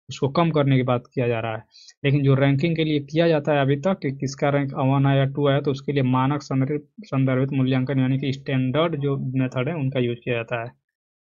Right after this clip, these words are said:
<clears throat> option सी। next क्वेश्चन है, निम्नलिखित में से कौन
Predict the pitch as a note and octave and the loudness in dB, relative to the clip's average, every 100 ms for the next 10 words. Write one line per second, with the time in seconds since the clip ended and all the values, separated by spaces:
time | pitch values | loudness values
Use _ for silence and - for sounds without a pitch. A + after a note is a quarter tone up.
0 | _ _ _ - - B2 C3+ C#3 C3+ B2+ | _ _ _ -10 -8 -6 -6 -4 -4 -2
1 | B2+ A2+ - - - C#3 C#3 - C#3 D3 | -4 -6 -10 -16 -4 -2 -2 -4 -4 -4
2 | D3+ E3+ C3+ D#3+ D3+ D3 D#3+ C#3 D3+ F3+ | -4 -4 -4 -4 -2 -2 -2 -2 0 2